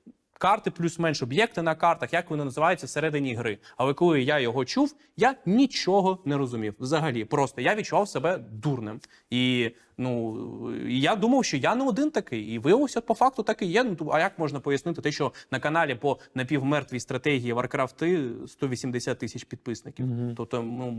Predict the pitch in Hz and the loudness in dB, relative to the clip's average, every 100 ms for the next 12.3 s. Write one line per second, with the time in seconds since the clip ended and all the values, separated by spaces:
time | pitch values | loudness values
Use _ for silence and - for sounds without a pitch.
0 | 110 - 123 175 226 - _ _ _ - | -8 -6 0 2 0 -2 _ _ _ -6
1 | 123 139 214 165 196 220 180 - 160 226 | 0 2 0 0 -2 -2 -8 -4 2 4
2 | 160 117 147 175 - - 180 175 156 175 | 4 0 0 0 -6 0 2 4 2 2
3 | 139 139 202 185 - 135 127 202 - - | 0 0 2 2 -2 -8 -2 -4 -2 -4
4 | 147 - 175 143 123 175 208 165 127 - | -2 0 0 0 0 2 4 2 -2 -6
5 | - 147 160 175 156 139 190 175 127 - | 0 2 4 2 2 4 4 4 0 -4
6 | - _ 120 104 143 170 - 147 139 127 | -20 _ -2 0 0 0 -2 -6 -4 -4
7 | 131 156 156 127 131 135 165 147 123 120 | -2 0 0 -2 -4 -4 0 0 0 0
8 | 139 180 220 139 - - 151 113 123 - | 2 2 2 0 -6 -2 -2 0 -6 -6
9 | 131 135 139 135 123 139 - _ _ 127 | -4 -2 0 2 4 0 0 _ _ -8
10 | 127 139 143 _ _ _ _ - - 110 | -6 -8 -10 _ _ _ _ -20 -18 -14
11 | 110 - _ - - - - - - 120 | -14 -14 _ -12 -10 -10 -16 -16 0 2
12 | 117 113 113 | 4 2 0